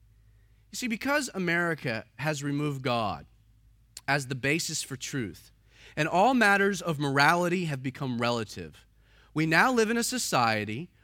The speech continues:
where all points of view are seen as being equally valid, and all truth, well, it just depends on the perspective of the individual.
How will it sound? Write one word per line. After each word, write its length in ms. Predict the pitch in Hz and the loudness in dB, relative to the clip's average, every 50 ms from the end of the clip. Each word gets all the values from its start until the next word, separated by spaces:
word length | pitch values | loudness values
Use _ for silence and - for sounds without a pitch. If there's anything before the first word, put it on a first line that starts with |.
| _ - | _ -4
where 180 | 131 135 139 | -2 -2 -2
all 300 | - - 147 156 190 240 | 0 0 2 4 4 2
points 420 | - - - 233 233 247 226 - 254 | 2 0 0 0 0 0 0 0 -2
of 100 | 254 190 | -2 -2
view 380 | 160 156 139 147 151 151 165 - | -2 -2 -2 0 0 -2 -2 -4
are 140 | 143 139 131 | -4 -6 -4
seen 520 | - - - 220 226 233 254 254 240 233 | -4 -6 -4 -2 -2 0 0 0 0 -2
as 220 | - 156 151 143 | -2 -4 -6 -6
being 480 | 135 139 202 202 202 196 190 185 202 - - | -6 -4 -2 0 0 0 0 -2 -4 -8 -8
equally 680 | 233 226 269 269 226 - 262 269 277 277 269 269 240 | -4 -2 -2 -2 -4 -4 -4 -2 -2 0 0 0 0
valid, 680 | 208 170 170 170 151 143 123 110 95 76 - - - - _ _ _ _ _ _ _ _ _ - - - - | 0 2 4 4 4 4 4 0 -4 -10 -12 -16 -20 -20 _ _ _ _ _ _ _ _ _ -20 -18 -8 -4
and 160 | 135 139 139 - - | -4 -4 -4 -4 0
all 300 | - 208 240 277 294 311 | 2 4 6 8 6 6
truth, 640 | 226 - - - 254 262 262 262 262 240 - - - _ _ _ _ - | 4 2 -2 0 0 2 0 0 0 -4 -6 -12 -20 _ _ _ _ 2
well, 160 | 143 139 147 | 2 2 2
it 200 | 139 131 123 - | 2 -2 -6 -6
just 320 | - - 233 254 - - | -4 0 0 0 0 0
depends 580 | - 277 208 - - 233 208 196 196 202 190 - - | -4 -4 -4 -4 -2 0 2 2 2 0 -2 -2 -2
on 160 | 170 165 165 | -2 0 0
the 80 | 156 | -2
perspective 960 | 135 - - 113 - - - - - - 196 196 196 - - 208 202 196 - _ _ _ - - _ - | -4 -6 -10 -8 -8 -6 -8 -6 -2 0 0 0 0 0 -4 -4 -4 -4 -4 _ _ _ -20 -14 _ -2
of 160 | 147 147 135 | -2 -2 -2
the 160 | 139 143 147 | -4 -4 -4
individual. 680 | 131 127 123 123 113 117 110 98 104 101 85 - 50 | -4 -4 -4 -6 -6 -6 -8 -8 -10 -12 -18 -20 -20